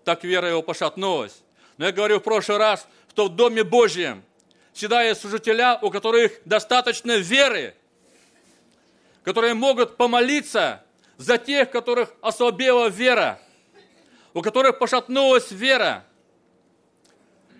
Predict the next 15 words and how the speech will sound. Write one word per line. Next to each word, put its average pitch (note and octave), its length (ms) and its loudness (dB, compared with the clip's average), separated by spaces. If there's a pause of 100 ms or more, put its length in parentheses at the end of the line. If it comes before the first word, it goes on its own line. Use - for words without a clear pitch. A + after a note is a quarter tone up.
Всегда A3 440 -2
есть A#3 320 -4
в D#3 100 -18
Доме B3 300 2
Божьем G3+ 600 0 (320)
такие A3 580 0
люди. F#3 520 0 (1700)
И G#3+ 340 -2
далее A3+ 340 0
мы A3 140 -4
видим, F#3 420 -6 (160)
шестой G3+ 360 0
стих. G#3+ 320 -8 (1000)
Исаия G#3+ 380 2
отвечает, A3 720 -2